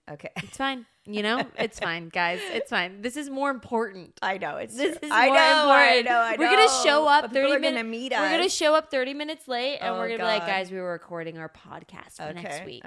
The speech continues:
Speaker 1: Okay.
Speaker 2: <laughs>
Speaker 1: I like
Speaker 2: That's
Speaker 1: to be
Speaker 2: what,
Speaker 1: on time.
Speaker 2: that's what we're gonna say. That's what we're gonna say. Um, okay, so I feel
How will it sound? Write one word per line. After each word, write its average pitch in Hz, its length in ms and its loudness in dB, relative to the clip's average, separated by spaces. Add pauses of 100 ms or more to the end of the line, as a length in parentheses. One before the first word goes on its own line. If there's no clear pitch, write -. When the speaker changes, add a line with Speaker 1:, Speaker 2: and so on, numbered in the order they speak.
Speaker 1:
Okay. 170 160 -18
Speaker 2:
<laughs> 160 100 -12
Speaker 1:
I - 0 -
like 160 180 -8
Speaker 2:
That's 220 220 2
Speaker 1:
to 240 60 -8
be 226 40 -6
Speaker 2:
what, 214 80 -4
Speaker 1:
on 220 100 -2
time. 208 360 -4
Speaker 2:
that's 226 120 -6
what 247 60 -4
we're 233 140 -4
gonna 233 180 -2
say. 220 240 -4
That's 196 200 -8
what 214 60 -10
we're 202 60 -8
gonna 196 140 -12
say. 180 180 -8 (380)
Um, 240 280 2
okay, 226 220 -2
so 226 540 0 (580)
I 269 160 -4
feel 240 920 -4